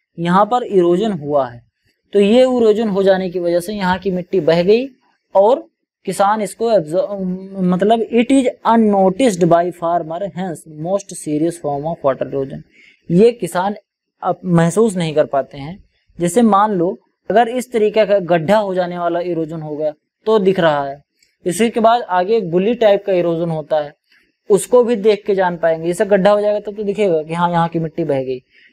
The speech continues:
लेकिन इस टाइप का इरोजन हम जल्दी महसूस नहीं कर पाते कि हाँ यहाँ पर इरोजन हो रहा है। इसके बाद जो अगला है रील इरोजन,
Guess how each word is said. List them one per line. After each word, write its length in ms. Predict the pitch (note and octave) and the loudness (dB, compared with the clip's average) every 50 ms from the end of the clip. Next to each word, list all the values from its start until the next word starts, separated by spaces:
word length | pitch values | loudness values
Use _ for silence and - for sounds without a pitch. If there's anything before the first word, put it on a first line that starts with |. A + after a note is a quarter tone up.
| _ - | _ 0
लेकिन 260 | F3 F#3 F3 A#3 A#3 | 0 2 2 2 2
इस 180 | A#3+ A#3 - - | 2 0 0 2
टाइप 220 | A3 G3 F#3+ F#3+ - | 2 2 2 2 0
का 80 | G3+ | 0
इरोजन 320 | G3 F#3 F3+ F3+ F3 G#3 G3+ | 0 0 0 0 0 0 0
हम 140 | G3+ G#3 G3 | -2 -2 -2
जल्दी 340 | F3+ E3+ F3 F#3 A3+ C#4+ D4+ - _ _ _ - | -2 0 0 0 0 -2 -4 -8 _ _ _ -4
महसूस 380 | F3 F3+ F3+ F#3 A3 A3+ G#3+ - | -2 0 0 2 0 0 2 0
नहीं 140 | F#3+ F3+ | 0 2
कर 120 | D#3+ E3+ D#3 | 2 2 2
पाते 320 | D3+ D#3+ D3+ - F#3 F#3 F3+ | 2 0 0 0 -2 -4 -4
कि 80 | F3+ | -4
हाँ 220 | E3+ D#3+ E3+ F#3 F#3 | -4 -4 -4 -4 -4
यहाँ 220 | E3+ D3+ D3+ D3+ | -6 -8 -8 -6
पर 140 | D#3 F3 F3+ | -4 -4 -2
इरोजन 480 | E3+ E3+ D#3 D#3 D3+ D#3 G3+ A#3+ D4 - _ _ _ _ _ _ _ | 0 2 2 2 2 2 0 0 -2 -4 _ _ _ _ _ _ _
हो 160 | - E3 E3 D#3 | 0 2 2 2
रहा 240 | C3 A#2+ B2 A#2+ A#2 | 2 -2 -4 -8 -10
है। 160 | A#2 A#2+ - _ _ _ _ _ _ _ _ _ _ _ _ _ _ _ _ _ - | -12 -14 -18 _ _ _ _ _ _ _ _ _ _ _ _ _ _ _ _ _ -2
इसके 260 | G3+ F#3 - - B3 B3 | -2 -2 2 2 4 4
बाद 180 | B3+ C4 B3+ | 6 4 4
जो 100 | A3 C4 | 2 2
अगला 360 | B3+ - F#3 F3+ F#3 G#3+ B3 | 2 2 0 0 2 2 2
है 220 | A#3 G#3+ A#3 A#3+ G#3+ | 2 0 -2 -2 -2
रील 320 | F#3 E3+ F3 G3+ G#3+ G3 F3+ | 0 2 2 2 2 0 0
इरोजन, 540 | D#3+ E3 D#3 D3 D3 D3 C#3 D3 D3 C#3+ | -2 -2 -4 -4 -6 -8 -10 -12 -18 -20